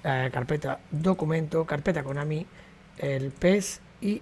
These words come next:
U E P S, ¿vale? Y listo. Bueno, amigos, nos vamos a la Play.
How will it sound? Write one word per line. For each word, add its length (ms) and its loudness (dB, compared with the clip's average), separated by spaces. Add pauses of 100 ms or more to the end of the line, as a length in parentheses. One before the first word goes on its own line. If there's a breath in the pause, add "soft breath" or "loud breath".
(160)
U 120 2
E 40 2
P 140 -10
S, 180 -12
¿vale? 240 4 (540)
Y 100 -4
listo. 320 -10 (1200 loud breath)
Bueno, 160 6
amigos, 460 8 (1040)
nos 100 6
vamos 180 6
a 60 10
la 100 10
Play. 240 0